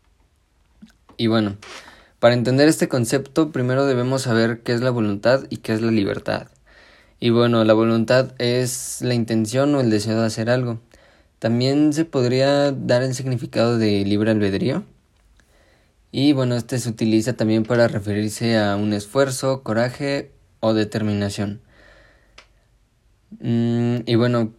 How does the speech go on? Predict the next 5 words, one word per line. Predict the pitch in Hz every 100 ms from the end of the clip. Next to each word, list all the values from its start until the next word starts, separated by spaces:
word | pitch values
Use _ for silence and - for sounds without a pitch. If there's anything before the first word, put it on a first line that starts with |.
| -
eh, | 113 107 107 107 101
terminando | 110 110 110 117 123
esto, | 127 127 - 139 135 -
eh, | - 107 107
vamos | 110 113 113 110 -